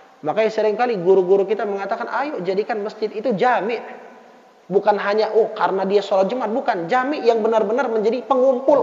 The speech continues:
umat. Itu arti jami', penyatu umat.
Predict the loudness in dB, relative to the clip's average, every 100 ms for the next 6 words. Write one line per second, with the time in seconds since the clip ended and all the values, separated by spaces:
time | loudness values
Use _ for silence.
0 | 2 0 0 -4 -6 -14 -4 2 4 4
1 | 2 -2 -2 -4 -12 -14 -20 -20 -20 -20
2 | -2 0 0 0 0 0 0 -6